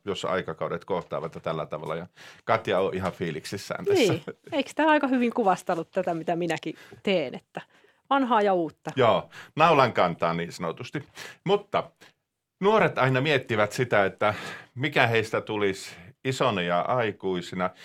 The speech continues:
Speaker 1: Mitenkä sinä markkinoisit tätä käsityöläisyyttä ja yrittäjyyttä, joka yleensäkin sitten kuuluu esimerkiksi tähän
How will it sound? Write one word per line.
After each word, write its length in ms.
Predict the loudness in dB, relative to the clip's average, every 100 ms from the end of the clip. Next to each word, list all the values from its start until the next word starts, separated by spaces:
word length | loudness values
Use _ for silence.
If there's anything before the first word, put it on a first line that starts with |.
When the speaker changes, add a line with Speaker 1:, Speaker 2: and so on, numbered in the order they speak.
| -20 -20 _
Speaker 1:
Mitenkä 440 | -6 -4 -6 -4 -4
sinä 420 | -2 0 0 0 -8 -2
markkinoisit 880 | 2 2 0 -4 -2 -2 -4 -8 -4
tätä 300 | -4 0 -2
käsityöläisyyttä 1200 | 0 -2 -2 -4 -2 -2 0 -2 -4 -12 -8 -4
ja 200 | -2 -2
yrittäjyyttä, 760 | -4 -4 -4 -6 -8 -8 -8 -8
joka 440 | -6 -4 -4 -4 -12 -20 -20 -16 -6
yleensäkin 560 | -4 -4 -8 -8 -10
sitten 320 | -8 -6 -6 -4
kuuluu 560 | -2 -2 -2 -6 -10 _ -12
esimerkiksi 540 | -8 -6 -6 -8 -8
tähän 340 | -6 -4 -4